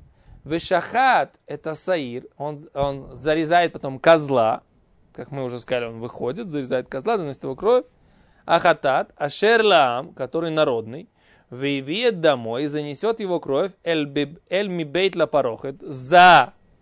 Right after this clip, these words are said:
занавес. Васайд дамо, и сделает его кровь, кашер аса, как он сделал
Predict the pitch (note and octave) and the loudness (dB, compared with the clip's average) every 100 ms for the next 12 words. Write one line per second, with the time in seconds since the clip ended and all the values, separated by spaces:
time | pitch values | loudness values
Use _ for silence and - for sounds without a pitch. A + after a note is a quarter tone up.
0 | _ _ _ _ _ - - _ _ - | _ _ _ _ _ -20 -20 _ _ -14
1 | C3+ D3+ B2+ A#2+ F#3 - _ _ _ - | 2 2 2 -4 -12 -18 _ _ _ -8
2 | A#2 A2 A2+ C#3+ C#3+ E3 D#3 F3 G#3+ D#4+ | -2 -2 -2 0 2 2 0 -2 0 2
3 | C4 B3 - - A3+ C#3+ E3 F#3+ F#3 G#3 | 2 2 -4 -14 -12 -4 -2 -2 -4 -4
4 | A#3 C4+ C#4 B3+ - D3 D3 - F#3+ G3 | -4 2 2 2 0 0 0 0 0 0
5 | G#3 - D#4 C#4 G#3 G3+ G3 F#3 A3+ A#3 | -2 -4 -4 -4 -6 -8 -8 -4 -2 0
6 | A#3+ | -2